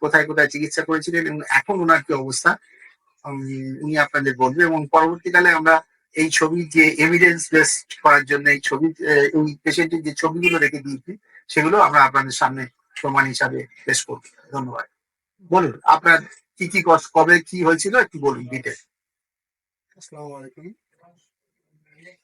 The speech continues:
Speaker 2: আমার নাম মোহাম্মদ লুৎফর রহমান। আমার এই সমস্যাটা প্রায় দুই হাজার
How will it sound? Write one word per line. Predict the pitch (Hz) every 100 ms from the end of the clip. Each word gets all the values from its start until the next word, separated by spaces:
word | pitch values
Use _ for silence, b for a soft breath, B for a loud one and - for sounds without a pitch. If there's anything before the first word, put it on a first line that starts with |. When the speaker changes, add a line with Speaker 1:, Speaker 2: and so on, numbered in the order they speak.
| _ 143
Speaker 2:
আমার | 143 143
নাম | 139 135
মোহাম্মদ | 139 143 139
লুৎফর | 139 151 - 160
রহমান। | 156 151 175 185 _ _ 147 147 139 _ _ _ _ _ _ _ _ _ 147
আমার | 143 143 -
এই | 165
সমস্যাটা | 170 - 170 175 185 175 156 190 - _ _ _ _ _ _ _ _ _ _ _ _ _ _ _ _ _ _
প্রায় | 160 160
দুই | 147 156 165
হাজার | 160 165 170